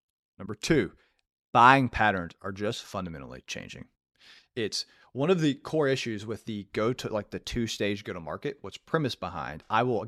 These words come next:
get a bant qualification, which is bant. I'm gonna have a budget, I'm gonna have authority, I'm gonna have need,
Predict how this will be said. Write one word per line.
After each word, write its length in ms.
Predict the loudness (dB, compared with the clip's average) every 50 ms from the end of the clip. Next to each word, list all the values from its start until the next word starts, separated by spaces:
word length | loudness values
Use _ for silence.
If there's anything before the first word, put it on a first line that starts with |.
| -6 -4
get 200 | -2 -2 -2 -2 -4
a 100 | -8 -8
bant 480 | -8 -8 -4 -4 -4 -4 -6 -8 -10
qualification, 680 | -4 0 0 0 0 -2 -6 -8 -8 -8 -10 -10 -12 -14 -12
which 220 | -10 -10 -10 -10
is 20 | -10 -14 -16 _
bant. 220 | -12 -12 -12 -12 -16 _ _ _ -10 -4
I'm 80 | 0 2
gonna 80 | 2 2
have 80 | 2
a 80 | 0 0
budget, 420 | 4 6 6 6 6 4 -2 -4 -6 -20 -20 -20 _ _ _ _ -8
I'm 80 | -6 -4
gonna 100 | -4 -4
have 80 | -4 -6
authority, 540 | -4 -2 0 2 2 2 2 0 -2 -4 -4
I'm 40 | 0
gonna 100 | 0 2
have 80 | 2 2
need, 220 | 0 -2 -2